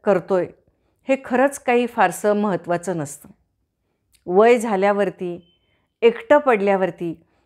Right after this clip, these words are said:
आपण सतत एखाद्या कामात मग्न असणं फार महत्त्वाचं आहे. आणि जर का ते मग्न नसेल ना,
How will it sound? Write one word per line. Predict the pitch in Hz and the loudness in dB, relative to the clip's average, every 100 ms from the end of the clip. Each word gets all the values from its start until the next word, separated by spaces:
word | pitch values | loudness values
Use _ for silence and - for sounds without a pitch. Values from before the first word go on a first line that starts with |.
| _ - | _ -10
आपण | 202 254 262 254 | -2 0 0 -2
सतत | - - 202 202 247 240 - | -8 -2 -2 2 0 0 -6
एखाद्या | 190 - 202 214 | -4 -2 0 -2
कामात | 214 220 196 202 220 226 - | 0 0 0 0 -2 -4 -8
मग्न | 190 233 240 254 | -2 0 2 0
असणं | 208 - 202 202 | -2 -2 -4 0
फार | 185 | 0
महत्त्वाचं | 180 160 151 131 - 160 | 0 -6 -6 -8 -10 -20
आहे. | _ _ _ _ _ _ _ _ _ - | _ _ _ _ _ _ _ _ _ 0
आणि | 269 | 2
जर | 277 294 | 4 2
का | 294 302 | 0 -2
ते | 302 | -2
मग्न | 269 240 240 | -2 -2 -2
नसेल | 262 240 220 254 | -2 -4 -2 -2
ना, | 214 185 | -2 -8